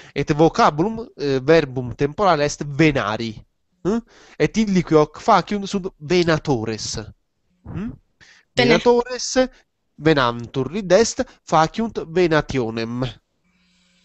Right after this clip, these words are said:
Speaker 1: Hm?
Speaker 2: Mhm.
Speaker 1: Then est Venus. Cuius rei est dea?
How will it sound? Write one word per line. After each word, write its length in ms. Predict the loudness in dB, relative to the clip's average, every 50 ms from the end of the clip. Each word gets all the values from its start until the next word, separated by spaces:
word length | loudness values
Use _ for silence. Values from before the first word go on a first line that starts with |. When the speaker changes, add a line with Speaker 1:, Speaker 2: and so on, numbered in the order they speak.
| _ _ _ _ _ _ _ _ _
Speaker 1:
Hm? 200 | -10 -8 -8 -8 -10 -12 -18 _ _ _ -12 -4 -4
Speaker 2:
Mhm. 220 | -2 -2 -2 -4 -6 -8 _ _ 2
Speaker 1:
Then 200 | 4 4 6 6
est 220 | 4 2 2 0 -6
Venus. 720 | -6 0 4 4 4 4 4 0 -2 -6 -6 -6 -8 -6 -8 -8 -10 -12 _ _ _
Cuius 340 | 0 4 6 6 6 6 4
rei 300 | 4 4 4 4 2 0
est 260 | -2 -4 -4 -8 -12 _
dea? 340 | -12 -10 -8 -8 -8 -8 -12